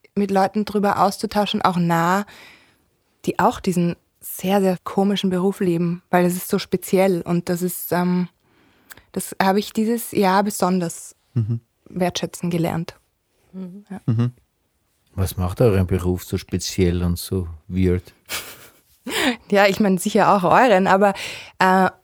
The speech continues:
Speaker 1: so dieses viele Reisen, die nicht, äh, fixen Arbeitszeiten, das eigentlich eine Leidenschaft, ein Beruf ist, aber wenn ich, also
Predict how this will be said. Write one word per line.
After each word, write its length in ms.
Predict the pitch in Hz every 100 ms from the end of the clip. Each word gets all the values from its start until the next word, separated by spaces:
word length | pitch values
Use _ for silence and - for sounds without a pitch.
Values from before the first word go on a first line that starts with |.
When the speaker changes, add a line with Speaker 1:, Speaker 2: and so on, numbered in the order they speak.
| _ _ - -
Speaker 1:
so 220 | - 208
dieses 340 | 196 196 196 -
viele 340 | 254 254 226
Reisen, 800 | 190 190 220 208 220 214 214 - - 185 -
die 120 | 208
nicht, 460 | 208 208 - - - - -
äh, 460 | 185 185 180 185 - - - -
fixen 360 | - 208 - 220
Arbeitszeiten, 1200 | 180 185 196 196 - 196 185 185 196 196 196 190 _ _ -
das 220 | - 190 -
eigentlich 600 | 190 202 220 208 208 -
eine 560 | 185 190 190 190 170 - _ _ _ _ -
Leidenschaft, 680 | 190 185 190 214 214 - 208
ein 100 | 196
Beruf 420 | 196 180 214 -
ist, 240 | 214 208
aber 180 | 185 180
wenn 140 | 180 185
ich, 120 | 180 - _ _ _
also 320 | 185 180 180